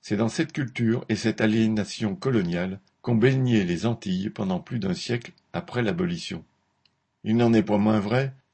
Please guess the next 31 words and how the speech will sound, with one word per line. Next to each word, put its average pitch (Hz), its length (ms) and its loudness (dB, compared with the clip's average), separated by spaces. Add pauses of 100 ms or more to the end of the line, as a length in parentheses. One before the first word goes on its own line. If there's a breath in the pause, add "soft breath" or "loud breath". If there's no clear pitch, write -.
que 113 80 0
la 117 120 6
vie 147 140 0
de 117 120 2
Victor 120 600 -2
Schœlcher 120 600 -2 (100)
a 98 120 -2
été 104 200 0
consacrée 135 540 -4
à 117 60 2
la 92 140 0
lutte 107 240 -2
pour 90 140 -10
l'abolition, 90 680 -2 (540)
en 120 140 2
dépit 139 380 0
même 135 280 0
de 95 120 -2
certains 107 420 -4
propos 107 400 -6
qui 110 160 -8
peuvent 113 260 -2
lui 90 120 -2
être 110 200 -4
reprochés. 87 680 -6 (760)
Son 120 260 -2
nom 139 220 0
fut 104 300 -4
haï 120 280 2
des 87 160 -4
béquets, 95 460 -2